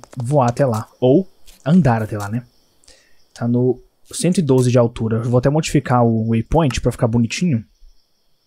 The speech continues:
Edit. Cento e doze. Tchau-tching. Agora sim, boy. Beleza, então é só a gente entrar, né? E a gente vai pro Overworld.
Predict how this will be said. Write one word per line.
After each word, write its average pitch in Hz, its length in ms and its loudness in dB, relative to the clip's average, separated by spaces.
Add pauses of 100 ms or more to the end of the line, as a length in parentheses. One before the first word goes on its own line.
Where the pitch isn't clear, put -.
(200)
Edit. 135 540 -4 (500)
Cento 127 280 -2
e 139 40 2
doze. 117 380 -2 (1120)
Tchau-tching. 110 600 -4 (1160)
Agora 104 300 -10
sim, 127 240 -2
boy. 101 240 -6 (520)
Beleza, 139 220 4
então 123 120 0
é - 20 0
só 127 100 -2
a 135 40 0
gente 139 100 0
entrar, 143 240 0
né? 123 180 -4 (160)
E 127 140 0
a - 20 4
gente 127 140 2
vai 127 100 2
pro 131 240 0
Overworld. 127 680 4